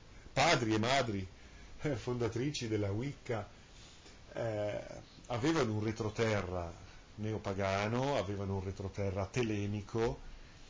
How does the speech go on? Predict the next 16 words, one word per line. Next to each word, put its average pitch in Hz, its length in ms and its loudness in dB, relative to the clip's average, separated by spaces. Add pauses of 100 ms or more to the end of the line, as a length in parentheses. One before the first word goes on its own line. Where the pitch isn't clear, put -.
(800)
e 120 440 2
quindi 139 720 4
hanno, 120 720 0
ehm, 104 540 -10
sintetizzato 123 1300 -2 (640)
questa 127 300 -2
sensibilità, 117 1080 0
eh, - 640 -12
in 113 100 -4
ciò 131 160 0
che 123 120 -2
conosciamo 104 720 0
attraverso 101 500 -4
i 107 40 -2
loro 101 260 -4
testi 104 500 -8